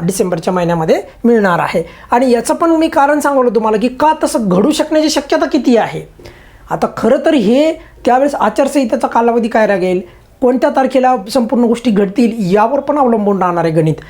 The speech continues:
पण त्याच्या अगोदर पण तुम्हाला थोडक्यात अंदाज याच्यासाठी देतोय, कारण मागच्या वेळेस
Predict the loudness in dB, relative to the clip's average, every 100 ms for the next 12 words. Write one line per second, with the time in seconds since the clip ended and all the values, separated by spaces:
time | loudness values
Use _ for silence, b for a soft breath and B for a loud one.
0 | B -6 -6 -2 -2 0 0 0 0 0
1 | 0 0 0 2 2 0 0 0 0 0
2 | 0 0 0 -2 0 0 0 0 0 0
3 | -2 -2 0 2 0